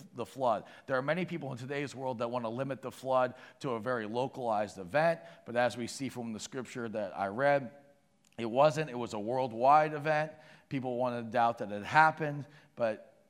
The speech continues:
Jesus affirmed it, God's word affirmed it, and we talk about a specific time, uh, that it, that it happened. And it took a year and ten days for all the waters to se-,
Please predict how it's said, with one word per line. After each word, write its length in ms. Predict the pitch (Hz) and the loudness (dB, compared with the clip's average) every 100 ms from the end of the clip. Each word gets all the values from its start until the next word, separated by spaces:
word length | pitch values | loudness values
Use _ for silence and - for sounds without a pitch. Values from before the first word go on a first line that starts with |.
| _ _ _ - | _ _ _ -20
Jesus 480 | 92 113 143 151 147 | -8 -4 -2 -4 -6
affirmed 400 | 139 - 147 143 | -8 -4 -4 -2
it, 220 | 143 139 | -6 -4
God's 280 | 123 117 104 | 2 2 2
word 300 | 101 120 139 | -2 -2 -2
affirmed 400 | 139 151 143 143 | -4 -4 -4 -2
it, 240 | 139 139 - - | -4 -6 -10 -18
and 80 | - | -8
we 120 | 117 | -8
talk 320 | 107 139 143 - | -2 2 2 2
about 240 | 127 117 | 2 2
a 80 | 110 | 0
specific 880 | - 127 110 - 170 202 233 214 - | -8 -10 -10 -8 -2 -2 -2 -8 -8
time, 580 | - 170 160 110 82 87 - - - 113 | -6 -2 0 -2 -4 -10 -18 -20 -10 2
uh, 260 | 113 113 | 4 4
that 640 | 117 127 127 120 - - - | 4 6 8 6 0 -18 -8
it, 160 | 120 113 | -8 0
that 160 | 123 | 0
it 80 | 117 | 4
happened. 380 | 127 135 120 107 | 4 4 2 -6
And 100 | 127 | -4
it 80 | 131 | 0
took 320 | 220 240 - - - | 2 2 0 -18 -6
a 120 | - 139 | 2 2
year 680 | 123 156 208 202 185 175 - | 2 0 2 4 2 0 -4
and 200 | 139 135 | -6 -6
ten 320 | - 175 165 | 0 0 2
days 320 | 147 156 139 | 2 2 2
for 200 | - 127 | -2 -2
all 340 | 117 139 156 160 | 4 8 8 6
the 100 | 143 | 2
waters 520 | 131 127 120 110 - | 2 4 4 0 -8
to 100 | 110 | -12
se-, 140 | 104 | -12